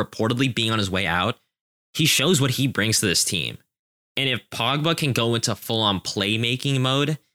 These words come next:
that's gonna bring so much more creativity to this team, because that's not something that we've been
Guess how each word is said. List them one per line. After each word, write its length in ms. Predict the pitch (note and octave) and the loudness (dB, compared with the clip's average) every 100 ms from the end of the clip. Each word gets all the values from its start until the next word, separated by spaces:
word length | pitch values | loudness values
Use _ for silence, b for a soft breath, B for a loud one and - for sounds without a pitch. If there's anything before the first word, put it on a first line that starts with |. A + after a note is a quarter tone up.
| _ _ _ _ _ _ _ - - A2+ | _ _ _ _ _ _ _ -20 -14 -4
that's 240 | B2+ C3 | -2 0
gonna 140 | D#3 | 0
bring 180 | C3+ B2+ | 0 0
so 300 | - - C3 | 2 2 2
much 200 | B2+ - | 2 0
more 140 | A#2+ G2 | -2 -4
creativity 600 | - F#2+ - G2+ F2 F2+ | -2 -2 0 -2 -2 -2
to 120 | A2 | 0
this 160 | G#2+ - | 0 0
team, 380 | A#2 A#2 B2 - _ - | -2 -2 -4 -8 _ -8
because 300 | G#2 A#2 G#2 | -4 -2 0
that's 240 | B2 A#2+ | 0 0
not 400 | A#2 G#2+ G#2+ G2+ | 0 0 0 0
something 240 | - G2+ G2+ | -2 -2 -2
that 100 | F#2 | 0
we've 220 | F#2+ E2+ | 0 -2
been 260 | F#2+ F#2 | -4 -6